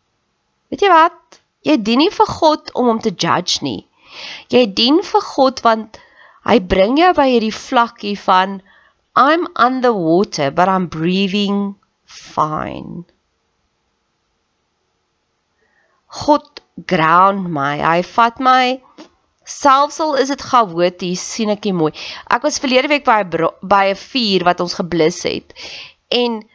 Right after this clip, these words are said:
die verskroeide aarde het so voor my gelê en die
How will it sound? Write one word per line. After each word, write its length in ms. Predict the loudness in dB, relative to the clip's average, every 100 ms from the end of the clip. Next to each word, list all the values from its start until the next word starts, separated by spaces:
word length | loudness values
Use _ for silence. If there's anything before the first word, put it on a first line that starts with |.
| _
die 220 | -2 0
verskroeide 800 | 0 0 0 0 2 4 2 2
aarde 420 | 2 4 4 2
het 140 | 0
so 80 | -2 -6
voor 220 | 2 2 2
my 140 | 0
gelê 520 | 0 0 2 4 2 0
en 200 | -2 -2 _ _
die 200 | 0 2